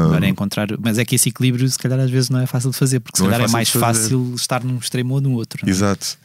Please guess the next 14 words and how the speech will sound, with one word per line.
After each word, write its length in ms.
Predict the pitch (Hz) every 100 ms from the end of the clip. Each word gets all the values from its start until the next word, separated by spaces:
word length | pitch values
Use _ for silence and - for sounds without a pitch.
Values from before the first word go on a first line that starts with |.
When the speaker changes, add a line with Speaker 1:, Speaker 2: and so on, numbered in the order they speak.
| - _
Speaker 2:
E 120 | 90
eu 100 | 87
acho 200 | 92 -
que 100 | -
aí, 400 | 92 107 110 110
e 160 | - 90
mais 200 | 92 98
uma 160 | 104 98
vez, 300 | 104 98 -
claro 200 | 80 78
que 60 |
eu 40 | 80
agora 180 | 85
estou, 280 | 85 85 92